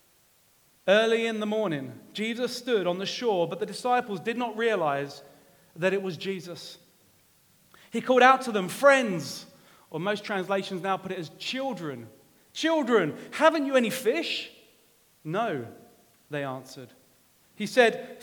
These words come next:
"Throw your net on the right side of the boat and you will find some." When they did, they were unable to haul the net in because of the large number of fish. Oh, I love that. Here they are,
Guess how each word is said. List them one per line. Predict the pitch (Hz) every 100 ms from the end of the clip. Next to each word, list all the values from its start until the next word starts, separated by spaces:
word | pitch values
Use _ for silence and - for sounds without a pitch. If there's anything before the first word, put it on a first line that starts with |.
| -
"Throw | 220 247
your | 247 220
net | 226 226 226
on | 220
the | 196
right | 185 208 214 208
side | 220 208
of | 208
the |
boat | 156 165 147 147 - - _ _ _
and | 165 160
you |
will | 175
find | 175 170 139 131
some." | - 131 131 - _ _ _ _ _ _ _ _
When | 151 151
they | 156
did, | 160 175
they | 170
were | 170
unable | 190 170 196 190
to | 185 185
haul | - 247 226
the | 208
net | 202 202 202
in | 190 170
because | 160 170 185 175
of | 160
the | 156
large | 156 170 160 151 143 - - - - -
number | 156 160 156 143 135 117 - -
of | 151 143 143
fish. | - 151 131 - -
Oh, | 143 143
I | 135
love | 131 135 127
that. | 127 127 127 - - _ _ _ _ _ _
Here | 190 269
they | 262 247
are, | 214 170 147 127